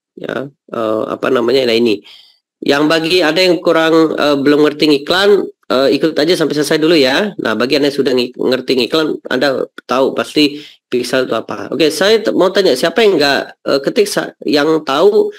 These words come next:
atau nggak tahu pixel? Pixel itu apa gitu? Yang tahu?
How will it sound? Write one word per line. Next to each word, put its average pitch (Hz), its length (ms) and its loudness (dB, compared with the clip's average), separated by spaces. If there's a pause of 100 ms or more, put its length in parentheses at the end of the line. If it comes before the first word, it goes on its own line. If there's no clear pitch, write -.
(140)
atau 135 320 -4
nggak 123 160 -2
tahu 160 200 2 (280)
pixel? 120 640 -2
Pixel 135 320 -4
itu 143 80 -2
apa 147 240 -2
gitu? 107 480 -4 (2500)
Yang 120 480 -2
tahu? 139 180 -2